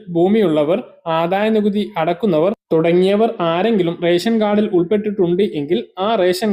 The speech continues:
കാർഡിന് മുൻഗണനാ വിഭാഗത്തിൽ ഉൾപ്പെടാനുള്ള അർഹത ഇല്ല. ഈ നിയമം ലംഘിച്ച് ആരെങ്കിലും മുൻഗണനാ റേഷൻ കാർഡുകൾ കൈവശം വെച്ചവരെ കുറിച്ച് അറിയാമെങ്കിൽ അത് രഹസ്യമായി സിവിൽ സപ്ലൈസ് ഡിപ്പാർട്ട്മെന്റിനെ അറിയിക്കാൻ സാധിക്കുന്നതാണ്.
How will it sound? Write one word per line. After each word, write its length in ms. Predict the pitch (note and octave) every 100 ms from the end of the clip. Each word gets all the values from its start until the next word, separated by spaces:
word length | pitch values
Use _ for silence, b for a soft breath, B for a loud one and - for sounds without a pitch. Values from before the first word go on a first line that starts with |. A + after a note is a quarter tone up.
| E3+
കാർഡിന് 340 | D3 C#3 G3 B B _ E3+
മുൻഗണനാ 460 | G#3 G#3+ A3 G3+ F#3+
വിഭാഗത്തിൽ 500 | F3 F#3+ G3 F3+ F3 D#3+ -
ഉൾപ്പെടാനുള്ള 680 | F#3 F#3+ G3+ F3 E3 D#3 D#3+ B3 -
അർഹത 340 | E3 E3 E3+ D#3 D3+
ഇല്ല. 160 | F3+ E3+ F#3+ -
ഈ 80 | G3 A#3 -
നിയമം 340 | G3 G#3 A#3+ A3+
ലംഘിച്ച് 500 | F#3 F#3+ G3+ - E3 G3
ആരെങ്കിലും 500 | F3 E3+ E3+ E3+ G3 G3+
മുൻഗണനാ 420 | F3+ F#3 G3+ G#3 F3
റേഷൻ 420 | F3 F3 A3 G#3+
കാർഡുകൾ 340 | F#3+ D#3 E3+ A#3 B _
കൈവശം 440 | F3+ G#3 B3 B3 C4 G3
വെച്ചവരെ 400 | F#3 A3+ A3 A3+
കുറിച്ച് 320 | G#3+ G3+ G#3+ -
അറിയാമെങ്കിൽ 680 | F#3 F#3+ A3 E3+ C#3+ E3+ G#3+ - -
അത് 80 | E3+ -
രഹസ്യമായി 600 | F#3 F3+ G#3 C4 A#3 G3+
സിവിൽ 280 | G#3 F#3 F3
സപ്ലൈസ് 380 | F3 F#3 F#3 F3+
ഡിപ്പാർട്ട്മെന്റിനെ 760 | E3+ - G3+ G3+ D3 D3 D#3 B3 B B -
അറിയിക്കാൻ 540 | F3+ A#3 A#3 G#3 E3+
സാധിക്കുന്നതാണ്. 840 | E3 E3+ F3+ G3 F3 E3 D#3+ D#3